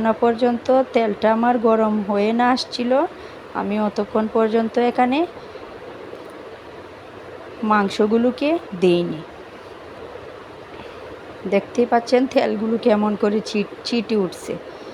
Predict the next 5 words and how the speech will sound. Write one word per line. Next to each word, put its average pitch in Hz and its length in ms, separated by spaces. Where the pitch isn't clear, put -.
এবার 214 200
আমি 233 180
মাংসগুলো 214 520
দিয়ে 185 160
দেব। 175 140